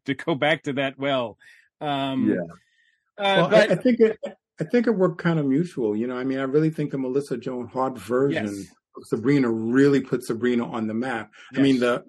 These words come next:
Speaker 3: earlier cartoon show did great ratings, you know, was a really big show, but, like, that new live action,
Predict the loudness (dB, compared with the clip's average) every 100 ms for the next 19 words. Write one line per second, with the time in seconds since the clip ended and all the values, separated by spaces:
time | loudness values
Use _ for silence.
0 | 4 6 6 6 2 4 4 2 4 4
1 | 4 2 2 0 -2 -2 -2 -4 -2 -2
2 | -4 -8 -14 -20 -20 _ _ _ 0 2
3 | 2 2 4 4 4 2 4 4 2 0
4 | -2 -2 -4 0 0 0 -2 -6 -8 -10
5 | -10 -12 -14 _ _ _ _ _ 0 0
6 | 2 2 6 6 4 4 2 0 -2 -4
7 | -4 -4 -8